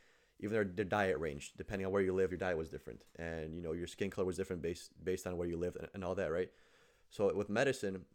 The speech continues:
they're trying to, it's with, they're trying to help the majority of people, but they're taking a wrong approach to it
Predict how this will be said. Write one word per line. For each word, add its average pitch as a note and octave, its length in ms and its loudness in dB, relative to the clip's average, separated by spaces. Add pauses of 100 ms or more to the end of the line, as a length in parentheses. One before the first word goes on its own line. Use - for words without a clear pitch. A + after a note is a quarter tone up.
they're G2 140 2
trying A2+ 320 0 (120)
to, G2 320 -2 (760)
it's - 240 -10 (260)
with, G#2+ 540 -2
they're G#2+ 100 2
trying D#3 200 2
to D3 140 0
help A2 380 2
the A2 80 0
majority G#2 300 2
of - 80 -8
people, A#2+ 340 -4 (200)
but G#2+ 80 0
they're G#2 80 4
taking A2 200 2
a - 20 2
wrong F#2+ 160 2
approach F2 340 -2
to D#2 100 -6
it - 100 -8